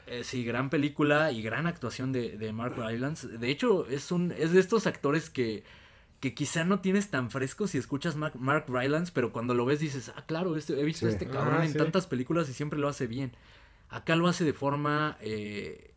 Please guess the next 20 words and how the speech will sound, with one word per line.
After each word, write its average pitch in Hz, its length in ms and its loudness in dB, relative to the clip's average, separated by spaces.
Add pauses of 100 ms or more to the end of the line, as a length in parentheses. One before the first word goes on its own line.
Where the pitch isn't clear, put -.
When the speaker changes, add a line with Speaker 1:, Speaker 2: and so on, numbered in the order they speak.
(140)
Speaker 1:
eh, 117 220 -16 (560)
en 135 180 -2
mi 139 60 2
opinión 139 360 -2
cumple, 160 680 0
destaca 117 580 -4
su 202 120 -2
actuación, 185 560 0
sin 151 180 -2
embargo... 139 640 0 (500)
Durante 131 360 0
la 131 140 0
película 123 400 0
sentía 113 400 -6
que - 80 -6
su 110 140 -10
personaje 113 380 -6
estaba 127 220 -6
de 123 100 -2
más, 110 340 -8